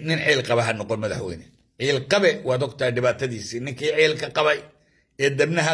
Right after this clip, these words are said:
qaniinsanaa ee reeru ciil qabay iyo intii Jabuuti joogtay la talinaysaba meel cidla ay joogaan maanta.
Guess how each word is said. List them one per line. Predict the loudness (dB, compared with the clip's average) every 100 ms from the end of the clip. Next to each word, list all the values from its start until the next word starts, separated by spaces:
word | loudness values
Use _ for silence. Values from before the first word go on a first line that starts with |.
| 2
qaniinsanaa | 2 2 -2 0 2 0 -2 -8 _ _ _ 2
ee | 4
reeru | 6 6 6 2
ciil | 2 4 2 -2
qabay | 2 4 2 0 -10 _ _ _ -8
iyo | -4 -4
intii | -4 -4 -4 -2
Jabuuti | -2 0 -2 -2
joogtay | 0 0 0 4
la | 4
talinaysaba | 4 0 0 -2 -2 -4 -6 -18 _ _
meel | 0 2 2
cidla | 2 4
ay | 2
joogaan | 0 -2 -2 -2
maanta. | -2 -4 -6